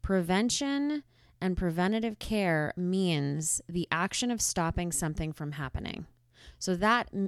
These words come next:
that is the definition of prevention.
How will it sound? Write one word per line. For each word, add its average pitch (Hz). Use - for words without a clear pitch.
that 208
is 220
the 202
definition 185
of 151
prevention. 139